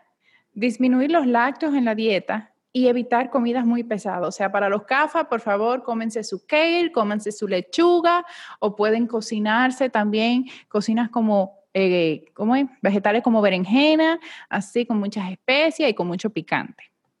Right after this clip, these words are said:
Aquí hay una pregunta. Tiene un lado de la nariz casi tapado. ¿Cómo lo puedo destapar? Mientras más hagas el neti,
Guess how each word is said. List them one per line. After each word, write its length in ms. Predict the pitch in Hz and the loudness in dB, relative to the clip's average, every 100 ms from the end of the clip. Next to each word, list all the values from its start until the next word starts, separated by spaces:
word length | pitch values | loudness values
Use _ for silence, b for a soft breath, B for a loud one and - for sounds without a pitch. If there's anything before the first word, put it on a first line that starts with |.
| _ _ _ _ _ _ _ _ - | _ _ _ _ _ _ _ _ -8
Aquí 260 | 214 202 214 | -4 0 2
hay 120 | 220 | 4
una 200 | 240 240 | 4 4
pregunta. 640 | 226 214 247 269 285 302 294 B B B B B _ | 2 4 4 4 4 2 -2 B B B B B _
Tiene 240 | - 277 330 | 2 4 6
un 120 | 320 | 4
lado 340 | 285 285 311 | 4 4 4
de 80 | 311 | 4
la 140 | 285 254 | 4 4
nariz 320 | 240 254 262 | 2 2 0
casi 260 | 262 254 | -2 -2
tapado. 640 | 262 233 - 175 165 175 - - | -2 -2 0 0 2 -2 -6 -4
¿Cómo 220 | 262 302 | 0 2
lo 140 | 277 | 2
puedo 120 | 277 269 | 2 2
destapar? 560 | 262 262 214 180 185 - | 2 -2 -2 -2 -2 -4
Mientras 360 | 233 233 247 | -4 -2 -2
más 380 | 247 285 392 - | 0 0 -2 -4
hagas 280 | 269 262 285 254 | -2 -2 -2 -2
el 160 | 233 | -2
neti, 500 | 233 269 302 330 - | -2 -2 -4 -8 -10